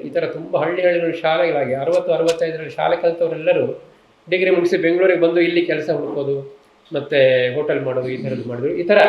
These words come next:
ಕೆಲವು ವಿಚಾರಗಳಿದೆ. ಆಮೇಲೆ ಈ ಇವತ್ತು ಒಂದೇ ಒಂದು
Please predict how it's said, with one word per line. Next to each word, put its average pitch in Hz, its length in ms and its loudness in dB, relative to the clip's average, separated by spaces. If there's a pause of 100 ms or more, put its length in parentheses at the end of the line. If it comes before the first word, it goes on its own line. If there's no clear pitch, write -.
(140)
ಕೆಲವು 147 200 2
ವಿಚಾರಗಳಿದೆ. 139 720 0 (2250)
ಆಮೇಲೆ 165 640 4
ಈ 143 240 -2
ಇವತ್ತು 143 240 -4
ಒಂದೇ 151 260 2
ಒಂದು 165 720 -2